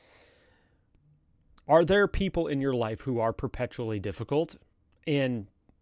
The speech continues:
if you're like me, you work in customer service, and difficult, difficult people are just part of the job.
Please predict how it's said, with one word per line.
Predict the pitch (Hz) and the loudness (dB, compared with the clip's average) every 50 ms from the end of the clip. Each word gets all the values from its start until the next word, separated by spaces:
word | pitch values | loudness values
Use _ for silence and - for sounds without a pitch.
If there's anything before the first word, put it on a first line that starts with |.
| _ - - | _ -2 -2
if | 147 113 170 | 0 2 4
you're | 175 | 4
like | 170 156 - - | 4 4 2 2
me, | 147 151 160 | 0 0 0
you | 160 143 135 | 0 0 2
work | 135 147 147 147 143 - 151 | 2 2 2 0 0 -2 -2
in | 127 113 | -2 -2
customer | - - 143 139 - - 120 110 113 104 | -2 -2 -2 -4 -4 -4 -8 -8 -8 -6
service, | - - 156 139 123 127 139 - - 120 | -2 0 0 0 0 -2 -6 -6 -8 -10
and | 101 92 90 - - _ _ _ _ _ - | -10 -12 -14 -16 -20 _ _ _ _ _ -2
difficult, | 147 151 147 147 123 - 135 107 - 135 123 - _ - - - | -2 -2 -2 -2 -4 -4 -4 -4 -4 -8 -8 -8 _ -16 -10 -4
difficult | - 160 143 - - 151 - - | -4 -4 -2 0 -2 -2 -2 -2
people | - - - 135 127 | -4 -6 -2 -2 -2
are | 120 | -2
just | 123 120 - | -2 -4 -6
part | - - 123 110 | -4 -6 -6 -4
of | 95 | -6
the | 95 | -6
job. | 92 131 151 135 - - - | -2 2 2 2 2 0 -6